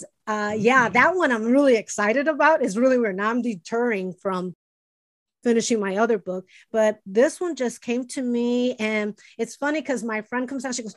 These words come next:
Speaker 1: "Okay, what's the, what else do you have in the story now?" She just loves this story and she wants to hear what's the next segment,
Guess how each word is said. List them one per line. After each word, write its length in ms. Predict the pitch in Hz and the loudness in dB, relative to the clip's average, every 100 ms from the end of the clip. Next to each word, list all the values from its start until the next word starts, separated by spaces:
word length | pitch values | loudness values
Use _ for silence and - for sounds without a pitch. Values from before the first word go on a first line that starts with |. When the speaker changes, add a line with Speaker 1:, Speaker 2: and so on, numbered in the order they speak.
| 311 | -6
Speaker 1:
"Okay, 280 | 311 220 _ _ | -6 -8 _ _
what's 220 | 233 294 | 0 0
the, 220 | 339 285 277 | 2 0 0
what 200 | 247 277 | 0 4
else 200 | 311 285 | 4 2
do 120 | 226 | -2
you 80 | 240 | -2
have 260 | 185 220 202 | 0 -2 -2
in 100 | 208 | -4
the 120 | 196 | -6
story 360 | - 196 185 185 | -6 -8 -6 -8
now?" 180 | 175 | -8
She 280 | 175 - 269 | -10 -6 -6
just 300 | 254 311 - | -4 -10 -10
loves 460 | 247 233 240 285 285 | -8 -4 -2 -4 -4
this 220 | 285 254 | -8 -8
story 380 | - 285 311 254 | -4 2 4 4
and 120 | 208 | 2
she 120 | 196 226 | -2 -4
wants 280 | 233 233 240 | -2 -4 -6
to 100 | 226 | -6
hear 340 | 233 220 214 _ - _ _ - | -4 -6 -8 _ -20 _ _ -6
what's 260 | 214 220 | -4 -4
the 100 | - | -4
next 320 | 226 226 220 - | -2 -2 -4 -4
segment, 580 | 226 233 202 165 165 | -2 -2 -8 -8 -12